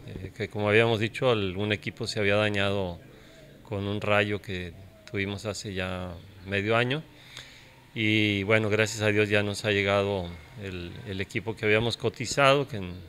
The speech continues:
nos ofrece una compañía seria en telecomunicaciones, muy reconocida a nivel nacional, y estamos en la instalación del mismo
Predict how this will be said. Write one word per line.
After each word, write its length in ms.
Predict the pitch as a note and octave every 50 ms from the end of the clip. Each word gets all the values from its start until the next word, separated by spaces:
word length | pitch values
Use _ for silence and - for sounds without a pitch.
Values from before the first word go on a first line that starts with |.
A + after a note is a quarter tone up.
| - - -
nos 200 | G#2 G2 - -
ofrece 380 | G#2 F2+ G#2 G2+ G#2 - - A2
una 480 | G#2 G2+ G#2 G2+ G2 F#2 F2+ F2+ F2 - - - - - - - - - - - - - - - -
compañía 800 | A2 G2 F#2 - G#2+ G2+ G2+ G2+ G2+ G2+ G2+ G2 G2 F#2 F2
seria 480 | - - - A2 G#2+ G#2+ A#2 A2+ G#2+ G2
en 80 | F#2+
telecomunicaciones, 1080 | F#2 - G#2 F#2 F#2 F#2 - G#2 G2+ F#2 F#2+ F#2+ - - G2+ F2+ - - B2 C3 C#3+ C3
muy 160 | A2+ A2 A2
reconocida 680 | G#2+ A2 - - G#2+ G2+ G2 F#2+ - - - G2+ G#2
a 40 | G#2
nivel 300 | G#2 G2 F#2+ F#2+ G2 G2
nacional, 540 | G#2+ G#2+ - - C3 C3 C3+ C3+ C3+ C#3+ - - - - - - - - - - - - - - _ _ -
y 440 | - A#2 G#2 G2+ G2 G2 F#2+ G2 G2
estamos 420 | F#2+ F2+ - - G2+ G2 G2+ F#2+ G#2+
en 100 | G#2+ G2
la 60 | G2
instalación 580 | F#2 - - F#2+ F2+ F#2+ F2+ - - G2 F2+
del 160 | F#2 G2 F#2+ G#2
mismo 500 | A2+ B2 B2+ A#2 A2 B2+ C3+ D3 C#3